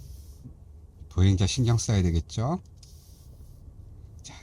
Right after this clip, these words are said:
전방 저기 앞에서 좌회전할 거예요. 좌측 깜빡이 미리 켜주고 최대한 앞으로 나가서 좌우측 확인한 다음에 핸들 돌릴 거예요. 최대한 천천히 앞으로 보행자 신경 쓰고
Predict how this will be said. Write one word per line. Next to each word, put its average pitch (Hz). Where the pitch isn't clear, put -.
전방 110
저기 -
앞에서 -
좌회전할 123
거예요. 80
좌측 -
깜빡이 135
미리 98
켜주고 175
최대한 214
앞으로 151
나가서 131
좌우측 -
확인한 185
다음에 117
핸들 165
돌릴 101
거예요. 92
최대한 160
천천히 190
앞으로 76
보행자 110
신경 123
쓰고 165